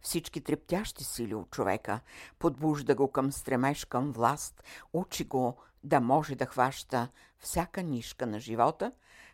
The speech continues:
който е съставен от много нишки, от много разноцветни нишки. Той го напътва от кой цвят, защото е важно от кой цвят ученика ще се служи.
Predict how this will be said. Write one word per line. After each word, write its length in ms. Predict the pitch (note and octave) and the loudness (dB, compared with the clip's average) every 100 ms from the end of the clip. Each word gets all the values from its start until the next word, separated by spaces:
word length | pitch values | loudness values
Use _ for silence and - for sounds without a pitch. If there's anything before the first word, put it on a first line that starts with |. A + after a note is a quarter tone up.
| - | 6
който 280 | F#3+ B3+ A#3 | 6 6 0
е 80 | |
съставен 580 | G#3+ C#3 - A#2+ D3+ C3+ | 0 -4 4 4 4 0
от 180 | A2 - | -4 -6
много 340 | G2+ A2+ C3+ | 0 0 0
нишки, 460 | D#3+ F3+ - - A#3 - - - _ | -4 -4 -8 -8 -8 -10 -20 -20 _
от 180 | C#3+ - | -12 -4
много 540 | B2+ D#3 F3+ G#3 B3+ - _ - | 2 4 2 0 -2 -4 _ -10
разноцветни 880 | D3 C#3+ F3+ - - E3 D#3 A#2 A#2 | -8 -4 -6 -8 -8 -6 -6 -6 -6
нишки. 480 | G#2 - - - F#2+ _ _ _ _ _ _ _ _ - _ - - - - - | -6 -10 -12 -12 -12 _ _ _ _ _ _ _ _ -20 _ -20 -18 -18 -6 6
Той 180 | G#3+ | 6
го 260 | A3+ G#3 - A3+ | 8 6 6 4
напътва 680 | F#3 - - - - B2+ - | 2 0 -4 -4 2 2 4
от 160 | D#3+ - | -2 -2
кой 220 | - A3 | 2 2
цвят, 520 | - - C3 C#3 - - - - - - | 0 0 2 2 -2 -20 -20 -20 -20 -14
защото 800 | A#2+ A#2+ - F3+ - F3 E3+ - | -12 -8 6 6 6 2 2 2
е 120 | C3 | -2
важно 480 | A2 D3 G3+ F#3 D#3 | 4 4 4 0 -2
от 120 | C3+ | -2
кой 260 | - D3+ C#3 | 0 4 4
цвят 380 | - B2+ B2+ B2 | 2 2 2 2
ученика 480 | - B2+ B2+ A#2+ B2+ | -10 -2 -2 -2 -10
ще 200 | - B2 | -10 -10
се 160 | F#2 | -10
служи. 480 | - G#2+ G#2 - | -10 -6 -6 -8